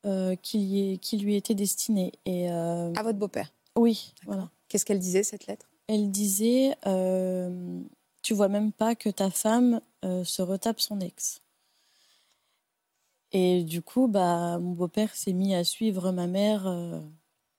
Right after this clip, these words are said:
Speaker 1: dans son dos, du coup.
Speaker 2: Ouais.
Speaker 1: Et, euh, jusqu'à ce que ma mère s'en rende compte. Et après, ils ont eu une conversation où elle lui disait que c'était, que c'était faux, euh.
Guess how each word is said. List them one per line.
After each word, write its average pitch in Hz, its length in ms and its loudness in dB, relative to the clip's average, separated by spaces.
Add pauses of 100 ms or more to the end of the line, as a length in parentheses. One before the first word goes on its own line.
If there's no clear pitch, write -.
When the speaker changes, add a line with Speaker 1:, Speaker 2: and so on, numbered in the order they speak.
(300)
Speaker 1:
dans 175 200 0
son 185 180 -4
dos, 208 220 2
du 208 160 -4
coup. 233 260 -4
Speaker 2:
Ouais. 202 160 -14 (1000)
Speaker 1:
Et, 190 240 2
euh, 180 100 4
jusqu'à 202 340 0
ce - 120 -4
que 208 80 0
ma 190 160 2
mère 202 180 2
s'en 196 160 -2
rende 185 240 -2
compte. - 400 -2 (520)
Et 180 120 4
après, 165 260 2
ils 185 120 0
ont 190 60 2
eu 190 40 2
une 185 320 0
conversation 190 760 0
où 180 100 0
elle 165 140 -2
lui 170 160 -6
disait 160 280 -6
que - 80 -10
c'était, - 600 -10
que - 40 -20
c'était - 220 -10
faux, 202 400 4
euh. - 140 -4